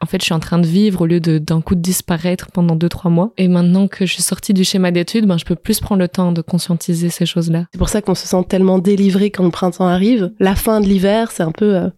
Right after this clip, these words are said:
Speaker 2: la sortie de la dépression, la sortie du froid et de cette ambiance, euh, reclue sur soi-même. C'est un moment magnifique aussi.
Speaker 1: On sait, depuis qu'on est allé à l'école, on nous a appris qu'il y avait un schéma,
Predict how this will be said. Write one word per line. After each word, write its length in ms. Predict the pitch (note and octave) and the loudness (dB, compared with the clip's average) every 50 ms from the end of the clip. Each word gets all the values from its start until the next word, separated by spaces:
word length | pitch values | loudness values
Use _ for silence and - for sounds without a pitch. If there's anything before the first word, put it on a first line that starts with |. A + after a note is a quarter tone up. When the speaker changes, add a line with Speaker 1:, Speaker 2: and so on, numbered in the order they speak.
| _ - | _ -4
Speaker 2:
la 180 | A3+ F#3+ F#3+ G3 | -2 -2 0 0
sortie 340 | - - G3+ - - - G3+ | -2 -4 -6 -6 -6 -6 -2
de 80 | G#3 | 0
la 100 | F#3+ F3+ | 0 0
dépression, 600 | F3 G3 F#3+ - - G3 F3+ - - G3+ G#3+ A3 G#3 | 0 -2 -2 -2 -2 -2 -2 -2 0 0 2 2 2
la 120 | F#3 F#3 | 0 0
sortie 360 | - - F3+ - - - - | -2 -4 -8 -8 -10 -8 -2
du 140 | G3 G#3 G3 | 0 0 0
froid 500 | - - - - - G3 G3+ G3+ G#3 G3+ | 0 -4 -8 -4 -2 0 0 2 2 2
et 160 | F#3+ F#3 F3 | 2 2 0
de 320 | E3 F3 E3 E3 F3 F3 - - - | 0 0 0 0 -2 -4 -6 -8 -12
cette 220 | - - F#3+ - | -8 -6 -4 -2
ambiance, 500 | F#3 F3 F3 E3+ F#3+ F#3 F#3 F3+ - - | 0 0 0 0 0 0 -2 -2 -4 -6
euh, 140 | F#3 F3 F3 F3+ | -4 -4 -4 -4
reclue 400 | F3 F3+ F#3+ F#3 - - - G3 | -2 -2 -2 -2 -2 -2 -2 -2
sur 160 | F3+ - F3+ | -2 -2 -6
soi-même. 400 | - - F#3 F3 F3+ F#3 G3+ A3+ - _ _ _ | -4 -2 0 0 2 2 0 -2 -4 _ _ _
C'est 220 | - - - F3+ | -12 -6 -4 -2
un 140 | E3+ F3 - - | -2 -2 -2 -2
moment 240 | F3+ F3+ F3 E3+ E3 | 0 0 2 2 2
magnifique 440 | E3+ E3+ E3+ F3 E3+ - - - - | 2 2 2 2 0 -2 -6 -6 -4
aussi. 320 | F3+ F3 - - A#3 A3+ - _ _ _ - | -4 -4 -4 -4 -6 -6 -6 _ _ _ -8
Speaker 1:
On 100 | F#3+ F#3 | -6 -4
sait, 380 | - - B3 B3+ A#3 G3 - _ - | -4 -2 -2 -2 -2 -2 -4 _ -4
depuis 420 | F#3 F3 F3+ E3+ - F#3+ F3 F3 E3 | -2 -2 0 0 0 0 2 0 0
qu'on 180 | - - F3 E3+ | 0 0 0 2
est 40 | |
allé 220 | E3 E3 D#3+ E3 E3 | 2 2 2 2 2
à 60 | E3+ | 2
l'école, 400 | E3+ F3 F3 - - G#3 G#3 G3 | 2 0 0 0 0 0 0 2
on 80 | F#3 F3 | 2 2
nous 200 | E3+ E3+ D#3+ E3+ | 2 2 2 0
a 40 | D#3+ - | 0 -2
appris 480 | - F#3 E3+ - - - - G#3 G#3 - | -2 -4 -4 -4 -4 -2 0 -2 -2 0
qu'il 120 | - G3 F#3+ | 0 0 2
y 60 | F#3 | 2
avait 120 | F3 E3+ | 2 2
un 140 | E3 D#3+ E3+ | 2 2 2
schéma, 460 | E3 - - E3+ F3 F#3+ A3+ C#4+ C4+ | 0 0 0 2 2 2 2 0 -4